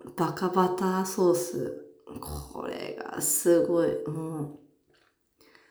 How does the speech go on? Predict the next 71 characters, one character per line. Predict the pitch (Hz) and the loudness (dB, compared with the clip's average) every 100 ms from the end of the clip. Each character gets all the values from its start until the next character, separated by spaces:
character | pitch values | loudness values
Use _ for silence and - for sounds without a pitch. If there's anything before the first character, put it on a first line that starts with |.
| _ _ _ _ _ | _ _ _ _ _
す | - - - - | -4 -4 -4 -6
ご | - | -8
い | - - | -8 -6
で | 143 | -4
す | - - | -2 -2
よ。 | - - - - - - - - _ _ - | -4 -6 -10 -14 -16 -18 -20 -20 _ _ -4
ま | 190 180 | -2 -2
あ、 | 185 | -2
そ | |
の、 | 196 | -4
ケ | 196 226 | 0 0
チ | - | 0
ャ | |
ッ | - | 0
プ | |
も | 180 | 0
つ | 151 180 | 2 2
い | 170 | 2
て | - | 2
る | 156 | -2
ん | - | -4
だ | - | -8
け | - | -8
ど、 | 156 160 - - - - _ - | -6 -6 -8 -16 -20 -20 _ -14
カ | - | -8
マ | 170 | -4
ン | 175 | -2
ベ | 170 170 | 0 4
ー | |
ル | 170 | 4
コ | 170 | 2
ロ | 170 175 - | 0 0 -4
ッ | |
ケ、 | - | -12
こ | - - - - 92 | -10 -8 -8 -6 -6
れ | - 80 | -6 -6
は | 95 - | -4 -6
ね、 | - 95 - | -6 -8 -6
す | - - - 175 | -6 -2 4 6
ご | 175 170 | 8 6
い。 | - - - - _ _ _ - | 4 -4 -12 -20 _ _ _ -16
カ | - - | -12 -8
マ | 170 | -6
ン | 165 | 2
ベ | 175 | 6
ー | 175 | 6
ル | 175 180 | 4 2
コ | |
ロ | 180 | 0
ッ | 170 - | -2 -4
ケ | - | -8
に | - 156 | -6 -4
バ | 160 147 | -4 -4
タ | 165 | -2
ー | 170 | -2
ソ | 175 | 0
ー | 170 | 2
ス | 180 170 | 2 2
ザ | 147 151 | 2 0
バ | 170 | 0
ザ | 160 | -2
バ | 143 | -2
つ | 147 - | -2 0
け | 147 | 2
て | |
食 | 147 147 | 2 2
べ | |
る | 147 | 2
と | 147 | 2
も | 147 147 | 0 0
う、 | - | -2